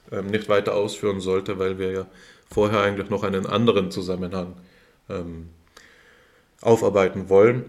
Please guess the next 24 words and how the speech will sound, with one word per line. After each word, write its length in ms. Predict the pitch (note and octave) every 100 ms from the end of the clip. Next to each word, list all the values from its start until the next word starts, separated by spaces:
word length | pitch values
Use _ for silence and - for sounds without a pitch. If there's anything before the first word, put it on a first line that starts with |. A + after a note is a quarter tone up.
| -
<clears throat> 680 | - - D#3 A#2+ - - -
Aber 320 | G2+ G#2 G2+ - -
das 180 | G2+ F#2
überlasse 400 | G#2 G2 G2+ G#2+
ich 60 | G2+
jetzt 240 | - -
dir, 140 | A2 A2
das 200 | G2 -
Problem 380 | G#2 A2 C3
gebe 180 | A2+ G2+
ich 100 | G2+
dir 180 | A#2+ A#2
in 120 | A#2+
die 120 | G#2
Hand. 280 | F#2+ G2 G#2+ - - - -
Ich 120 | G2+
denke, 280 | - A#2 B2
dass 180 | A2 G#2+
als 180 | A2 -
die 400 | G#2 G#2 G#2 - -
Schlüsselfrage 680 | - B2+ B2+ B2+ B2 A2+ G#2
meines 380 | G2 G#2 A2 G#2
Beitrages, 800 | G#2+ G#2 - G#2 G2+ G2 G2+ -
ähm, 440 | G2+ G2 F#2+ F#2+